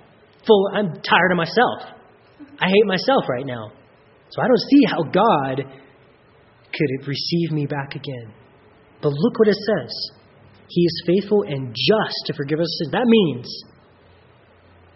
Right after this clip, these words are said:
if we confess our sins to him and he did not forgive you, he would be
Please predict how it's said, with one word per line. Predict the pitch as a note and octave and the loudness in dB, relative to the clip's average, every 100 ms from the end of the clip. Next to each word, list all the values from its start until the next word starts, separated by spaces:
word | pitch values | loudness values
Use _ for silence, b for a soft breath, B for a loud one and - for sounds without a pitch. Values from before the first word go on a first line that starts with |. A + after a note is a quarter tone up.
| - | -10
if | B2 - | -10 -2
we | D#3 A3 | 0 0
confess | - A#3 - A#3 - | 0 0 0 0 0
our | F#3 | -4
sins | - A#3 A#3 - | 0 0 0 -4
to | E3+ D#3 | -6 -6
him | B2+ A#2 - - b b b - | -8 -10 -16 -20 b b b 0
and | E3 | 4
he | G3 F#3+ | 4 2
did | E3+ | 0
not | E3 E3 F#3 E4 F4 - | 2 4 6 4 2 -4
forgive | F3 D3 E3+ | -2 2 0
you, | C#3+ C#3 B2 B2+ - - - _ _ _ _ _ _ _ | 0 -4 -6 -10 -20 -20 -20 _ _ _ _ _ _ _
he | - F#3 | -4 0
would | F#3 E3 - | 2 0 0
be | C#3+ A#2+ | -6 -6